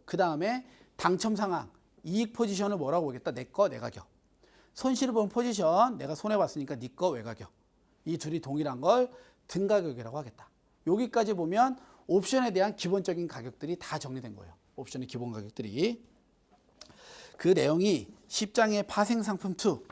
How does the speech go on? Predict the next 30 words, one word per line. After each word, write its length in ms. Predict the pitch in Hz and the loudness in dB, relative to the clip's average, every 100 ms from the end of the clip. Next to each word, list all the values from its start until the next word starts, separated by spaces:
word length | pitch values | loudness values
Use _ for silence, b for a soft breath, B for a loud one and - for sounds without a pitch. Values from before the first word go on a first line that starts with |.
| - | -2
옵션에 440 | 165 - 220 202 | 0 2 2 2
다 160 | - 180 | 0 0
나와 260 | 127 131 | 0 -2
있는 180 | 147 156 | -2 -4
내용들이에요. 440 | 117 120 131 104 101 _ b b b | -6 -8 -10 -10 -14 _ b b b
옵션의 340 | 147 - 185 | -2 2 4
정의와 340 | 170 143 156 160 | 2 0 0 0
종류에서 640 | 143 139 147 123 202 240 B B B B | 0 0 0 4 6 6 B B B B
콜옵션, 540 | - 247 247 214 196 202 | 8 10 10 6 6 4
풋옵션 600 | 254 214 151 135 180 196 | 2 2 0 0 0 -2
중간에 300 | 160 165 175 | -2 0 0
나와 200 | 120 156 | 0 -2
있죠. 460 | 156 120 120 208 214 _ _ | -4 -4 -4 -4 -6 _ _
음, 100 | 101 92 b b b - | -20 -20 b b b 2
살 200 | - 233 | 4 6
수 120 | 233 | 4
있는 180 | 214 180 | 2 2
권리, 300 | 160 202 247 | 0 0 0
콜옵션, 600 | 214 202 - 127 147 175 | 0 -2 0 0 -2 -2
팔 140 | 196 | -4
수 120 | 185 | -2
있는 160 | 175 165 | 0 -2
권리, 240 | 135 165 | -2 -4
풋옵션이다. 580 | 220 - 180 185 160 107 - _ b b b _ | -4 -4 -4 -2 -4 -6 -16 _ b b b _
<clears throat> 520 | - 247 - - - - | 2 2 2 -6 -16 0
그리고 580 | 208 202 180 233 240 B B - | 2 6 8 8 6 B B 0
유럽식 400 | 185 247 247 185 | 8 8 8 0
옵션과 540 | 156 196 196 127 147 | 2 2 2 2 2
미국식 400 | 143 156 185 196 | 0 -2 0 0
옵션인데요. 640 | 135 - 170 131 160 185 | 0 0 -2 2 4 2